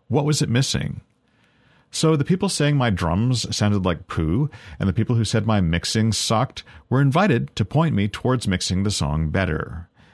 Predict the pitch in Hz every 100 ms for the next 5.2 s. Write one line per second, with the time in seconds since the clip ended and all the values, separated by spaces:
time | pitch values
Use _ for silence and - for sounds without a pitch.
0 | _ 95 92 135 107 101 101 104 82 90
1 | 101 120 123 - - 123 92 - 101 95
2 | 98 95 143 170 - 101 90 87 85 80
3 | 73 139 127 127 - 120 123 98 82 82
4 | 87 92 85 80 101 87 - 147 107 -
5 | - 101